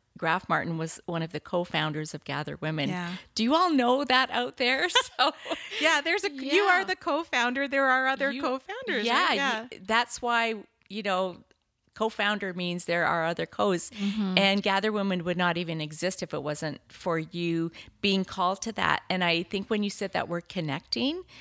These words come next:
Speaker 1: that's sig-, so significant for you because how can we connect women?
Speaker 2: Mm-hmm. Mm-hmm.
Speaker 1: And how can we connect women in this nation? Because you've
Speaker 2: Mm-hmm.
Speaker 1: also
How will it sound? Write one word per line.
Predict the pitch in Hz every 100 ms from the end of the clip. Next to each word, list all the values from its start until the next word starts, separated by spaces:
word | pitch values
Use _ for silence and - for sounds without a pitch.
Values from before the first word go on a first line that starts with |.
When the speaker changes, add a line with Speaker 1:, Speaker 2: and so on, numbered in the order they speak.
| - -
Speaker 1:
that's | 185 190
sig-, | - 226
so | - 220
significant | 208 214 190 185 208 208 -
for | 175
you | 151 147
because | 151 - 151
how | - 180
can | 185 196 175
we | 160 151
connect | - 160 151 - - 160
women? | 156 214 214 131 139
Speaker 2:
Mm-hmm. | 240 180 - - - - 285
Mm-hmm. | 185
Speaker 1:
And | 185 190
how | 190 208
can | 269 220
we | 190
connect | - 185 170 165 -
women | 165 165
in | 160
this | 156 156 170
nation? | 165 190 165 147
Because | 143 - 151
you've | 196 147
Speaker 2:
Mm-hmm. | 190 190
Speaker 1:
also | 185 151 147